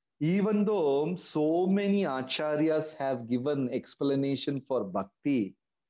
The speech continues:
Srila Prabhupada gave a beautiful explanation. Bhakti means seva. You know, sincerely, lovingly, not out of compulsion, not out of force,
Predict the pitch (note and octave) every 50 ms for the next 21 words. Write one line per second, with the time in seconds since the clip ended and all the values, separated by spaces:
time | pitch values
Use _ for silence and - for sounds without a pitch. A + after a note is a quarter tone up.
0 | _ _ _ _ _ _ _ - - - E3+ F3 G#3 G#3+ G#3 G#3 - D#3+ D#3 C#3+
1 | D#3+ D3+ - D#3+ D#3 D#3 C#3+ B2 B2+ C#3 C#3 B2 C3 - - - A#2+ A#2+ C3+ C#3+
2 | E3 F#3 G3 G3+ - G3+ F#3 F#3+ - G3 F3+ D#3 C3+ - - - - C#3 B2+ B2
3 | A#2+ B2 A#2+ A#2+ - - A#2 A2+ A2 F#2+ - A#2+ A#2+ - - _ _ - F#3 G3
4 | G#3 G#3 G3 F3+ E3 D3+ D#3 D#3 D#3 D3+ - - - - - - A2+ A2 G#2+ G#2
5 | G2 G2+ G2+ F#2+ F2 F2+ - _ _ _ _ _ _ _ _ _ _ - - C3
6 | C3 C#3+ D#3+ F#3+ E3+ - - - - E3 D#3+ E3+ E3+ F3+ F#3 F#3 F#3 F3 - -
7 | - F3+ E3 D#3+ D#3 D3+ D3+ D3 D3 C3+ B2 - - - _ _ _ - B2 B2+
8 | C3+ C#3 D3 D#3+ E3 F3 F#3+ G#3 G3+ G#3 A3 G#3+ G3 F#3+ F3+ D#3+ D3 C#3+ D3+ E3
9 | F#3 F#3 F3+ F3 D#3+ - D#3+ - - - D#3+ E3 D#3 - E3+ E3 E3 D#3+ E3 F3+
10 | D#3+ D3 D3 D3 D#3 E3+ E3+ F3 E3+ D#3+ D#3+ E3 D#3+ E3 - - - E3+ F3+ F3+
11 | F3 E3 D#3 D3+ C#3+ - - -